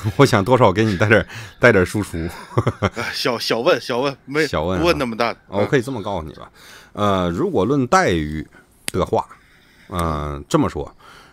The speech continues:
Speaker 1: 你拿国内现在说，就是你一月挣四千九，刚好卡在不够五千
Speaker 2: 嗯。
Speaker 1: 这个起征税的这个基础上，到老了，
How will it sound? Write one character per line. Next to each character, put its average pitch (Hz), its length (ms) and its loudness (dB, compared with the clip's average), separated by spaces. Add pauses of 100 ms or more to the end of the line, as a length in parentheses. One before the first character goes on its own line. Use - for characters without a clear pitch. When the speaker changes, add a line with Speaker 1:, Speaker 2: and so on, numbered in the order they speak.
(200)
Speaker 1:
你 98 240 4
拿 107 180 6
国 120 160 2
内 104 320 0 (140)
现 - 260 0
在 143 160 0
说， 78 240 -4
就 85 120 -4
是 90 80 -2
你 85 100 -2
一 80 120 -4
月 117 120 2
挣 113 140 -2
四 - 140 -6
千 101 200 -6
九， 95 140 -6 (440)
刚 120 160 2
好 113 140 4
卡 80 240 0
在 90 100 2
不 107 140 0
够 107 100 4
五 78 160 -2
千 85 220 -2
Speaker 2:
嗯。 - 20 -2
Speaker 1:
这 92 60 -2
个 90 80 -2
起 80 220 -8
征 80 120 -6
税 85 200 -4
的 76 100 -8
这 73 60 -8
个 73 80 -8
基 76 140 -10
础 76 120 -12
上， 76 140 -8 (420)
到 135 160 4
老 80 240 -2
了， 80 180 0